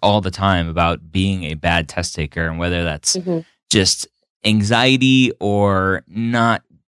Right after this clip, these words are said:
Speaker 1: under, fully understanding the questions or not trusting yourself to break down the answers. So it's,
Speaker 2: Mm-hmm.
Speaker 1: it's definitely an important thing to learn.
Speaker 2: Well, my biggest issue was I second guessed myself. So
Speaker 1: Hmm.
Speaker 2: I would, nine times out of ten,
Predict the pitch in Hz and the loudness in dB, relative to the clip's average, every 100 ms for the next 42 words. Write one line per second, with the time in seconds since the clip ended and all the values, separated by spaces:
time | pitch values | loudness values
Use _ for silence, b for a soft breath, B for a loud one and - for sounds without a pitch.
0 | _ - 127 113 107 - 135 131 101 107 | _ 0 2 2 -2 -2 0 2 2 0
1 | 98 - 117 117 104 98 - 147 151 - | -2 -2 0 0 -2 -4 -2 0 0 2
2 | 131 120 117 101 82 101 98 98 104 110 | 2 2 0 -2 0 2 2 2 2 4
3 | 110 104 - - - - 127 - 117 107 | 4 2 -4 -8 -6 -2 -2 0 -2 0
4 | 101 104 - - - 107 101 101 98 - | 2 0 0 -6 -2 0 2 0 0 -2
5 | 135 139 131 131 123 104 - _ _ _ | 0 0 0 0 0 -2 -8 _ _ _
6 | - 95 190 214 208 214 208 101 - 113 | -6 -2 4 6 6 4 0 -12 -10 -8
7 | 107 92 87 87 87 85 82 87 85 80 | -6 -4 -4 -6 -10 -12 -10 -8 -8 -8
8 | 85 80 76 _ _ _ _ _ - 226 | -8 -8 -10 _ _ _ _ _ 0 4
9 | 247 370 269 262 247 220 - 208 202 185 | 4 4 0 -2 -2 -4 -8 -8 -4 -4
10 | 175 170 196 190 165 165 160 165 147 - | 0 -2 -2 -6 -4 -4 -4 -8 -8 -8
11 | - - - 190 190 196 214 208 196 190 | -8 -8 0 2 4 4 4 2 2 2
12 | 190 - - 202 202 202 196 190 175 165 | 0 -10 -2 0 2 0 -4 -2 -4 -4
13 | - 202 170 165 | -4 -2 -2 -4